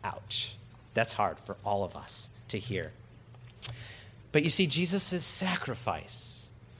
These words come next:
was incredibly costly. It cost him everything. It hurt. He felt it. Literally in his body, he suffered. But it was his character to give himself away like that.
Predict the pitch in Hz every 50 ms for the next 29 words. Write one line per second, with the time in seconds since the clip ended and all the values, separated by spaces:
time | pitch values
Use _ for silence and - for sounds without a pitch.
0 | - - - 147 151 - 180 151 - - - - 175 180 196 196 190 160 165 175
1 | 151 - - - 151 139 - - - - - - 87 82 - - - - - -
2 | - - - - - - - - - - - - 160 - - - - - 196 202
3 | - - - 185 165 147 - - - - - - - 202 220 214 180 175 131 104
4 | - - 87 78 - - - - - - - - - - - 170 165 - - -
5 | - - - - - 240 190 - - - - - - - - - - - - 185
6 | 160 - - - - - - - 226 220 208 202 - 123 - - - - - -
7 | - - - 170 180 190 220 226 214 196 175 156 156 151 165 175 175 175 147 -
8 | 175 170 170 160 143 139 160 147 - - - 190 175 - - 117 90 - - -
9 | - - - - - - - - - 175 175 170 185 190 190 196 185 - - -
10 | - 233 247 247 233 240 - 147 127 131 135 - - 143 135 - 180 196 202 196
11 | 202 202 185 - - 175 151 147 - - 165 156 165 165 160 123 95 87 - -
12 | - - - - - - - - - - - - - - - - - - - -
13 | - - -